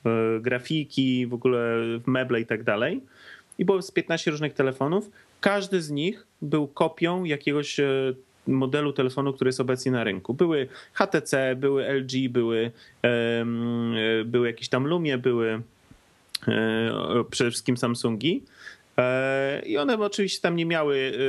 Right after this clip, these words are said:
e, powiedzmy, marketingowych dobrych nazw, bo tam, e, jakieś symbole po prostu.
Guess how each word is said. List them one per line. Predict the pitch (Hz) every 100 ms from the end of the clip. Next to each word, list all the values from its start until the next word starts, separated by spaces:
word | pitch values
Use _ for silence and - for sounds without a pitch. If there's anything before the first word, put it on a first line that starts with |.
| 131 131 131
e, |
powiedzmy, | 123 127 131 143
marketingowych | 139 151 143 147 160 139 131 123
dobrych | 123 120 113 -
nazw, | 113 113
bo | 107
tam, | 117 110 110 107 107 117
e, | 110
jakieś | 107 104 110
symbole | - 123 120 120 113
po | 113
prostu. | 101 98 - - 147